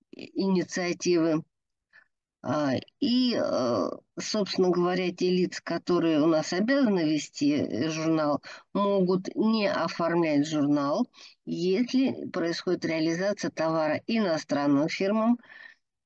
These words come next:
Э, но сейчас у нас с этим, как вы знаете, достаточно большие проблемы из-за санкций, то есть это тоже, э, скажем так,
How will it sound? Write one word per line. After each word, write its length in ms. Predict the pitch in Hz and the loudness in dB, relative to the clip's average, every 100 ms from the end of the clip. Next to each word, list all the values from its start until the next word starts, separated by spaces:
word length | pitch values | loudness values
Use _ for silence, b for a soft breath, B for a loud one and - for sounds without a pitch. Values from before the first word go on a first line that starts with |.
| _ | _
Э, 540 | 135 156 143 127 71 50 | -4 0 0 0 0 -2
но 300 | - 190 196 | 0 2 0
сейчас 440 | 185 185 220 202 | -2 -4 -2 -2
у 40 | 185 | 0
нас 180 | 165 151 | -2 -2
с 60 | |
этим, 220 | 160 156 | -2 0
как 220 | 151 147 - | 0 -2 0
вы 80 | |
знаете, 380 | 165 165 160 151 | 2 2 0 0
достаточно 500 | 156 160 151 151 - | -2 -2 -2 -2 0
большие 380 | 156 156 160 165 | 2 0 0 -2
проблемы 520 | - 147 175 180 170 | 0 2 2 2 0
из-за 360 | - 170 147 143 | 0 0 0 -4
санкций, 520 | - 101 143 - 185 | -4 -2 -4 -2 -4
то 180 | 185 190 | 0 -2
есть 440 | 165 - _ - _ _ _ _ _ _ _ - | 0 -4 _ -20 _ _ _ _ _ _ _ -10
это 240 | 165 165 | -4 -4
тоже, 380 | 131 151 151 151 | 0 0 0 0
э, 500 | 170 165 147 110 113 | 0 2 2 0 -2
скажем 440 | - - 170 175 175 | -4 -4 0 2 2
так, 300 | 165 156 | 0 -2